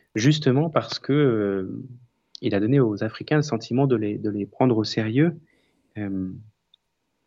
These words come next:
hein, ce qui est, ce qui est de plus en plus, euh, euh, rappelé, c'est que finalement,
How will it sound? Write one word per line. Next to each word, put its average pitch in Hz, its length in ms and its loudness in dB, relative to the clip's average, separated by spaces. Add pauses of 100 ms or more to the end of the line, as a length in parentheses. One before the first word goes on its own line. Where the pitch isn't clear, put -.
(320)
hein, 123 140 2
ce - 120 -8
qui 101 220 0
est, 92 220 0
ce - 100 -16
qui - 120 -6
est 87 100 -2
de 85 100 -2
plus - 260 0
en 104 100 2
plus, 117 440 -4
euh, 90 260 -6 (760)
euh, - 40 -12 (440)
rappelé, 139 380 2
c'est 131 160 -6
que - 140 -8
finalement, 127 600 2